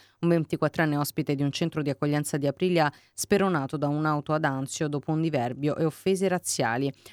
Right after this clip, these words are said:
Al centro pagina, spiagge libere ma solo su prenotazione, arriva l'app, San Felice e Circeo, sugli Arenili al massimo ci saranno duemilacinquecento ombrelloni.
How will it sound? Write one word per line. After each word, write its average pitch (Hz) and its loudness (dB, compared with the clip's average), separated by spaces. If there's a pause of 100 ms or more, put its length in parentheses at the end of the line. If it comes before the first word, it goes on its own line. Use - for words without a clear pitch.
(120)
Al 190 6
centro 220 0
pagina, 143 0
spiagge 165 0
libere 185 0
ma 139 -2
solo 156 0
su 147 -4
prenotazione, 156 0
arriva 143 2
l'app, 170 0
San 139 -2
Felice 151 -2
e - 0
Circeo, 190 -2
sugli 139 -4
Arenili 160 2 (280)
al 196 4
massimo 160 -2
ci - -6
saranno 147 -2
duemilacinquecento 165 -2
ombrelloni. 143 0